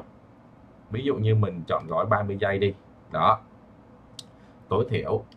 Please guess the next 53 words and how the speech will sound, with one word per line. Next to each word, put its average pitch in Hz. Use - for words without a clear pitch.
Đó, 85
năm 98
mươi, 95
năm 95
mươi. 95
Đó. 92
Sau, 131
các 151
bạn 120
phải 92
lưu 117
ý 120
là 131
các -
bạn -
phải 82
cài 92
cái 123
mã 104
này 117
ha. 110
Khi 127
mà 110
các 123
bạn 110
cài 90
cái 120
mã 98
này 113
vào 95
trong 110
cái 117
website 117
đích -
nè. 113
Đó, 98
website 107
đích -
của 87
mình 92
đây 98
ha, 104
thì 90
nó 90
sẽ 104
hiện 104
cái 104
nút 127
lấy 95
mã 107
ở 85
đây. 98
Đó. 95